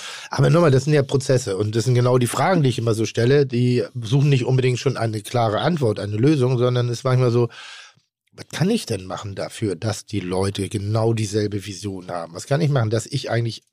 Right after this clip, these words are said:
ich habe ja eigentlich gar keine Vision, also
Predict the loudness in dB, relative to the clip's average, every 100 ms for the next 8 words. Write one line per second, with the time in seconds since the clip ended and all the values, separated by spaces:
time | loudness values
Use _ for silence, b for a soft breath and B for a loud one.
0 | _ -8 -2 2 4 4 2 -2 -4 -2
1 | -2 0 0 0 -2 0 0 0 -2 B
2 | B B B B B _ _ _ _ _
3 | _ _ -2 -2